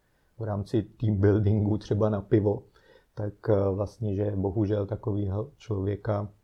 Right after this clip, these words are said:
bychom tady nemohli mít. Jo, takže já si myslím, a zase to tady klepu na dřevo, že máme celkem štěstí, že ta intuice nás v tomhletom, eh,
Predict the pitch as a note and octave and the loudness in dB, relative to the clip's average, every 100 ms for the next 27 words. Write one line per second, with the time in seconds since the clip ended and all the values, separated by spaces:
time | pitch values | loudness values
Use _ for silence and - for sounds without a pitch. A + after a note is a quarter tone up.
0 | _ _ _ _ _ - C3 A2+ - - | _ _ _ _ _ -12 -8 -8 -8 -8
1 | G#2+ G#2+ G#2+ G#2+ G#2 - _ _ _ _ | -2 -2 -2 -4 -6 -10 _ _ _ _
2 | A2 G#2+ A2 G#2 G2+ A#2 A2 G2+ G#2+ - | 0 2 2 0 2 2 2 0 -4 -14
3 | - _ _ G2+ F#2 G2+ F#2+ G2 G2+ B2 | -20 _ _ -8 -6 -4 -2 -2 -2 -4
4 | G2+ - G#2 G2+ A2+ G#2 G#2+ G#2+ - _ | -6 -4 -6 -4 -2 -2 -2 -4 -6 _
5 | _ - A2+ F#2+ - - - G#2 G2+ G#2+ | _ -8 -6 -4 -4 -4 -2 -2 0 -2
6 | G#2 A2 G2+ G2 G2+ G2 A2 - - - | 0 0 0 0 0 2 0 -4 -16 -20
7 | - _ A2 G2 G#2 G2+ G2+ G#2 G2 G#2 | -20 _ -4 0 2 2 2 0 -2 -2
8 | G#2 A2 G2+ A2+ G#2+ G#2+ G#2+ C#3+ - - | -2 -2 0 -2 -2 -4 -4 -6 -16 -20
9 | - A2 - _ A#2+ G#2+ G#2 G#2 A2 _ | -4 -4 -4 _ -4 -2 -2 -4 -6 _
10 | _ G#2+ G#2+ - - A2 G2 A2 G2+ - | _ -6 -4 -4 -4 -4 0 0 0 2
11 | A2+ G#2 G2+ _ _ _ _ C3 G#2+ G2+ | 2 2 0 _ _ _ _ -4 -4 -4
12 | - A2+ G#2 G2+ - G#2+ G#2 G#2 A2 _ | -6 -4 -2 -2 0 0 0 -4 -8 _
13 | _ _ _ _ _ - A2 G2+ G2+ G2 | _ _ _ _ _ -4 0 0 0 0
14 | G2+ G2+ | 0 -4